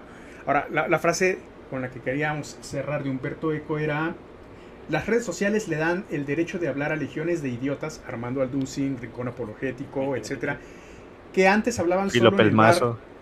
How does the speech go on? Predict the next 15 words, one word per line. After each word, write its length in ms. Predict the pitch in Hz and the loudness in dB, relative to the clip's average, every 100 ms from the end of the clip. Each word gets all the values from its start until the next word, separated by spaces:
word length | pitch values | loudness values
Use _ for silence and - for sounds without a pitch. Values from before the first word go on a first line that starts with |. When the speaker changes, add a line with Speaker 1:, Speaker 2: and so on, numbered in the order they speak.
| - - | -16 -6
Speaker 1:
después 380 | 151 - 156 147 | -4 -2 -2 2
de, 320 | 160 147 135 | 2 4 2
de 220 | 143 147 | 0 -2
unos 240 | 151 147 - | -2 -2 0
tragos, 340 | 143 131 123 | 2 2 -2
de 60 | 123 | -6
unos 140 | 127 | -4
vasos 240 | 127 135 131 | -4 -4 -6
de 60 | |
vino, 200 | 131 147 | -6 -6
sin 160 | 147 127 | -6 -6
dañar 240 | 120 127 | -4 -2
a 40 | 131 | -2
la 100 | 120 | -4
comunidad. 440 | 113 107 107 113 | -8 -10 -10 -10